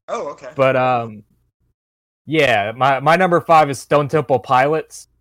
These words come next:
Speaker 2: who are, uh, who are more grunge. But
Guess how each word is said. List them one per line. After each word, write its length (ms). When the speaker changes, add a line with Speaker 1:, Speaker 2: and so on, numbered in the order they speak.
Speaker 2:
who 140
are, 200
uh, 240
who 120
are 80
more 280
grunge. 600
But 300